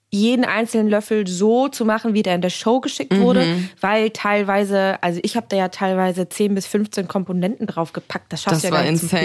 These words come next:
Speaker 1: platen
Speaker 2: Hannah, was
Speaker 1: auf
Speaker 2: du da
Speaker 1: diesen
Speaker 2: gemacht
Speaker 1: Löffeln.
Speaker 2: hast.
Speaker 1: Das ist irre.
Speaker 2: Ah.
Speaker 1: Ähm, deswegen waren die reduziert und ein bisschen einfacher gemacht, aber so, dass man quasi das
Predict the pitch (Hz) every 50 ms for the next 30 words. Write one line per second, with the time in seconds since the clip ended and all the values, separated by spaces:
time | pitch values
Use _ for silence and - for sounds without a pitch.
0 | 185 - 170 165 160 156 160 160 156 160 - - 170 160 - - 165 180 170 165
1 | 160 170 170 160 160 165 - - - - - - - - - - - 220 214 233
2 | 208 240 254 - - 247 330 269 254 254 233 254 330 339 - 381 403 403 381 370
3 | 370 381 - 214 214 220 233 233 233 233 233 226 - - _ - 233 226 226 -
4 | 220 226 233 247 233 240 214 220 214 233 247 240 220 208 202 247 220 233 208 -
5 | - - 247 233 285 311 339 370 - - - - - - - 220 220 214 196 240
6 | 233 - 240 - - 131 202 262 - - 277 285 285 233 254 247 262 269 - -
7 | 214 190 190 185 185 220 226 220 220 - 208 190 190 - - 190 180 185 202 190
8 | 185 180